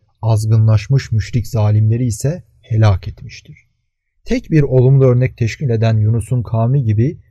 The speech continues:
son evrensel elçi peygamberimizin kavmi de iman etmiş ve helaktan kurtulmuştu. Allah'ın gönderdiği elçileri tasdik eden ve İslam'ı tercih ederek kurtuluşa eren her İslam toplumu da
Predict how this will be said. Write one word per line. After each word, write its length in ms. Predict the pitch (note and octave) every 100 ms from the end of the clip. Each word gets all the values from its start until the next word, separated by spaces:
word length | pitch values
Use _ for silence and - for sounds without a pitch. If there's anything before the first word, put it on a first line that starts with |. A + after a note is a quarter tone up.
| _
son 380 | - - E3+ E3+
evrensel 520 | B2 A2+ A#2 A2 D3
elçi 300 | A#2 G#2+ A2+
peygamberimizin 800 | G#2+ A2+ G#2 A2+ A2+ A2+ A2 A#2+
kavmi 360 | G#2 A2 A#2 A#2+
de 80 | A2+
iman 380 | G#2 G2+ A#2 D3+
etmiş 480 | D#3 E3 F3 - _ _ _ -
ve 120 | B2+
helaktan 640 | - A2+ A#2 A2 - G#2+ G2+
kurtulmuştu. 800 | A2 G#2+ G#2+ G#2 G#2+ - - _ _ _ _ _ _ _ _ _
Allah'ın 560 | B2+ B2 C3 C3 G3+ D3+
gönderdiği 520 | B2 A#2 A#2 A2 A#2
elçileri 520 | A2+ G#2 - A#2+ A#2
tasdik 460 | A2+ A2 - D3+ D3+
eden 360 | C3 C#3 F3+ - _ _ -
ve 100 | C3+
İslam'ı 500 | - - C3+ C#3+ D#3
tercih 380 | - A#2+ A2+ C#3
ederek 360 | C3 B2+ B2
kurtuluşa 600 | - A#2+ A2 C3+ B2+ -
eren 240 | A#2+ A#2+ A2+
her 200 | G2+ D#3
İslam 440 | C#3+ - B2 B2
toplumu 440 | - A2 - C#3+ B2+
da 220 | D3